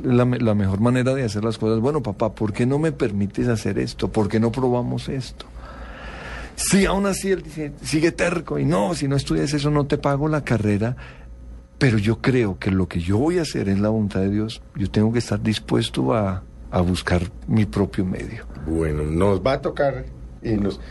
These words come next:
Speaker 2: Venga, pastor,
Speaker 1: Sí.
Speaker 2: ¿dónde, aparte de en la iglesia, en el, eh, lugar de su presencia, se consigue el libro?
Speaker 1: Eh,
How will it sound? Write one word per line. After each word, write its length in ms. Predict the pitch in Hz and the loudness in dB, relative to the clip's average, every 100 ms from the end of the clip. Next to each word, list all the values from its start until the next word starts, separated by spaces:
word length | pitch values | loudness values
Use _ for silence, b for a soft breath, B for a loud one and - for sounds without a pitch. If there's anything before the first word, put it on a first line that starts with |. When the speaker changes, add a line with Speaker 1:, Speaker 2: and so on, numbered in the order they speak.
| B - | B 0
Speaker 2:
Venga, 240 | 110 113 | 4 4
pastor, 300 | 110 101 127 110 | 2 0 0 0
Speaker 1:
Sí. 40 | |
Speaker 2:
¿dónde, 500 | 117 143 151 156 170 - | 2 4 2 0 -2 -4
aparte 600 | 120 127 131 139 139 156 | -4 -2 0 0 0 -4
de 300 | 139 131 107 | 0 2 2
en 100 | 98 | 2
la 80 | 90 | 0
iglesia, 400 | 87 107 104 82 | 0 2 0 -2
en 100 | 73 | -4
el, 340 | 73 71 69 71 | -2 -2 -2 -2
eh, 240 | 69 67 69 | -2 -2 0
lugar 220 | 82 90 | 2 2
de 80 | 107 | -2
su 100 | 107 | -6
presencia, 320 | 82 87 87 | -2 -2 0
se 120 | 107 | -2
consigue 360 | - 82 90 98 | 0 0 0 0
el 80 | 117 | 0
libro? 280 | 123 - - - - - - - - - - - - - - - - - B B B - | 0 -2 -6 -10 -14 -16 -18 -16 -14 -12 -12 -12 -12 -14 -12 -12 -10 -12 B B B -2
Speaker 1:
Eh, 320 | 95 107 107 | 4 4 4